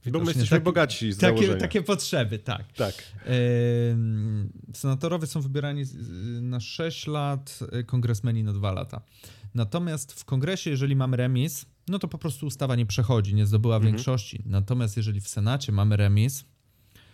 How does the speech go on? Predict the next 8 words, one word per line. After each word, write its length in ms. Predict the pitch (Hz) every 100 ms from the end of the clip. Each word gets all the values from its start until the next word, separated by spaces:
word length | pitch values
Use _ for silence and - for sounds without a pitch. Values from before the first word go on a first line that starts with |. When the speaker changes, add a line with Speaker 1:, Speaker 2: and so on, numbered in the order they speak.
| _ _ -
Speaker 2:
to 100 | 110
remisy 360 | 107 113 101
rozstrzyga 480 | 104 95 - - 98
wiceprezydent. 800 | - 98 101 - - 90 - - - _ _ _ _ _ _ -
Speaker 1:
Okej. 240 | - 87 92 - _ _ _ _
Czyli 160 | 104
Speaker 2:
A 20 |
Speaker 1:
taki 120 | 110